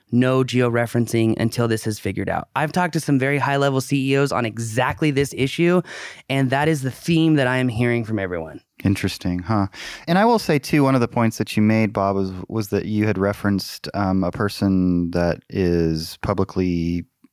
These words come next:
Speaker 2: active, I guess I'd say. I don't remember the name that you mentioned, but
Speaker 1: Oh, the guy on YouTube,
Speaker 2: he's
Speaker 1: yeah.
Speaker 2: a, a highly educated surveyor. And I think the emphasis there, the point is that he's a surveyor.
Speaker 1: Surveyor. <laughs>
Speaker 2: He's a licensed surveyor. So again, it's not that drones can't do this stuff.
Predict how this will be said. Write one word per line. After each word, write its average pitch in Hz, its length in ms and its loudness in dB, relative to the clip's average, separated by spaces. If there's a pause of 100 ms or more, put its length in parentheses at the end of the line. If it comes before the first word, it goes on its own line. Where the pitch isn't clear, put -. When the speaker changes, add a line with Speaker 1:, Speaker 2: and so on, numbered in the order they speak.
(140)
Speaker 2:
active, 151 400 -2
I 156 80 0
guess 151 180 -2
I'd 160 140 0
say. 131 100 0
I - 20 2
don't 110 100 2
remember 92 280 4
the 90 100 2
name 90 200 4
that 76 80 0
you 87 100 2
mentioned, 87 320 -2
but 85 140 2
Speaker 1:
Oh, 117 120 -2
the 113 80 -4
guy 110 160 -2
on 110 80 0
YouTube, 110 140 0
Speaker 2:
he's 110 220 2
Speaker 1:
yeah. 104 280 4
Speaker 2:
a, 101 100 0
a 98 40 0
highly 110 500 0
educated 92 500 -2
surveyor. 90 460 0
And 107 120 2
I 147 40 2
think 196 180 0
the 113 120 2
emphasis 107 460 -2
there, 98 240 2
the 87 100 0
point 104 280 2
is 87 100 0
that 87 180 -2
he's 95 180 0
a 85 80 2
surveyor. 92 640 0
Speaker 1:
Surveyor. - 0 - (200)
<laughs> - 220 -12
Speaker 2:
He's 104 220 4
a 104 80 4
licensed 117 600 2
surveyor. 92 640 -2
So 120 320 0 (280)
again, 101 600 0 (480)
it's - 180 -6
not 120 200 -2
that 110 100 -2
drones 104 300 0
can't 90 260 -2
do 127 160 2
this 101 140 0
stuff. - 580 -4